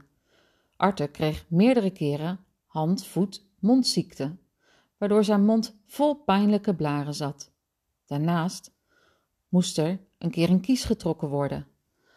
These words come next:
Allemaal pijnlijke ervaringen in zijn mondgebied die hebben meegewerkt aan het verergeren van zijn eetproblemen. We denken dat hij,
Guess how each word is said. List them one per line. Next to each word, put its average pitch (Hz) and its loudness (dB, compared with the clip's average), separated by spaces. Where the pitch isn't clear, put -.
Allemaal 240 4
pijnlijke 247 4
ervaringen 165 -4
in 214 0
zijn 180 4
mondgebied 160 -2
die 196 2
hebben 185 4
meegewerkt 214 0
aan 180 0
het 175 -2
verergeren 208 -2
van 185 0
zijn 170 2
eetproblemen. 143 -4
We - -4
denken 254 4
dat 208 -2
hij, 156 -6